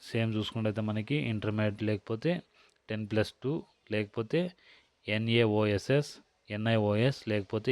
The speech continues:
ఏపీఓఎస్ఎస్, లేకపోతే టీఎస్ఓఎస్ఎస్, అది లేకపోతే ఐటీఐ, లేకపోతే త్రీ ఇయర్స్ పాలిటెక్నిక్ కోర్స్, మ్యాక్సిమం త్రీ ఇయర్స్, సారీ, మినిమం త్రీ ఇయర్స్, మ్యాక్సిమం సిక్స్ ఇయర్స్. మీడియం వచ్చేసింది ఇంగ్లీష్, తెలుగు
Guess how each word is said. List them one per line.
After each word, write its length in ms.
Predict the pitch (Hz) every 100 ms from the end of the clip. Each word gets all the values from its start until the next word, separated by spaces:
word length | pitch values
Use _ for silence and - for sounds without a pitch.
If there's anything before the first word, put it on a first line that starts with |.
| 107
ఏపీఓఎస్ఎస్, 720 | 104 113 107 104 101 107 131 -
లేకపోతే 380 | 107 98 107 143 151 - - - - - - _ _ _ _ _ -
టీఎస్ఓఎస్ఎస్, 920 | 120 120 127 - 107 104 95 - 98 - - _ _ _ _ _ - 107
అది 180 | 107 123
లేకపోతే 400 | 117 101 107 113 160 104
ఐటీఐ, 380 | 107 113 113 143 180 - 113
లేకపోతే 420 | 110 107 113 170 160
త్రీ 120 | - 113
ఇయర్స్ 160 | 117 - -
పాలిటెక్నిక్ 460 | 104 98 92 95 -
కోర్స్, 200 | 92 - - 107
మ్యాక్సిమం 380 | 110 104 113 135 - _ - - - -
త్రీ 140 | 113 113
ఇయర్స్, 300 | 110 110 165 175 - _ _ _ -
సారీ, 200 | 113 104 101
మినిమం 320 | 110 127 139 131
త్రీ 100 | 110 113
ఇయర్స్, 200 | 113 160 131
మ్యాక్సిమం 340 | 107 107 117 117 107
సిక్స్ 200 | - 113
ఇయర్స్. 260 | 110 - 170 180 - - - -
మీడియం 220 | 113 123 117
వచ్చేసింది 380 | 110 117 120 147 170 110
ఇంగ్లీష్, 340 | 110 123 135 -
తెలుగు 340 | 107 113 127